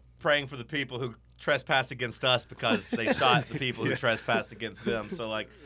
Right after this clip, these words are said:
Speaker 2: Yeah.
Speaker 1: I would say it's more had something to do with that part of the prayer.
Speaker 2: "Lead us not into temptation of providing our fellow teammate a, a legal
Speaker 1: <laughs>
Speaker 2: handgun.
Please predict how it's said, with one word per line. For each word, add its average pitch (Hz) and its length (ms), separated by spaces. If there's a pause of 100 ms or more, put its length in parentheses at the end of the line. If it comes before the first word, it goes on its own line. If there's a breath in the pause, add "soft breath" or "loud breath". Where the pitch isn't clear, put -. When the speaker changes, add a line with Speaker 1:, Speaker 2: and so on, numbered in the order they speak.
(100)
Speaker 2:
Yeah. 104 220
Speaker 1:
I 127 120
would 131 160
say 135 160
it's 120 140
more 123 260
had 117 240
something 113 240
to 104 40
do 110 80
with 95 160
that 117 260
part 107 200
of 92 60
the 92 60
prayer. 98 420 (440 soft breath)
Speaker 2:
"Lead 135 200
us 151 220
not 151 240
into 156 280
temptation 143 880
of 135 200
providing 135 640
our 131 280
fellow 131 680 (100)
teammate 123 520
a, 127 300 (340)
a - 20
legal 120 360
Speaker 1:
<laughs> 117 60
Speaker 2:
handgun. 120 580